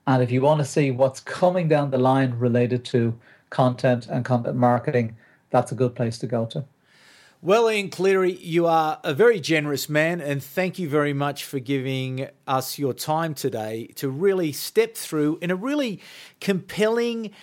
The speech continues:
Speaker 2: simple and easy to understand. I know, as I said, people, they had to open up Evernote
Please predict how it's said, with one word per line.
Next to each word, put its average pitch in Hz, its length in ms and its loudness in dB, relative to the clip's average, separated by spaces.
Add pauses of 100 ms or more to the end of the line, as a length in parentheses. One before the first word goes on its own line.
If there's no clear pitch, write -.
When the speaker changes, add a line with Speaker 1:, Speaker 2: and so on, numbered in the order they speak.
(280)
Speaker 2:
simple 190 760 0
and 147 220 -4
easy 180 400 -4
to 160 220 -4
understand. 147 760 -4
I 127 60 -6
know, 185 420 4
as 156 180 -4
I 151 120 2
said, 165 480 -4
people, 160 560 -2
they 127 120 -6
had 147 200 -4
to 160 160 0
open 160 240 0
up 156 160 0
Evernote 147 560 -2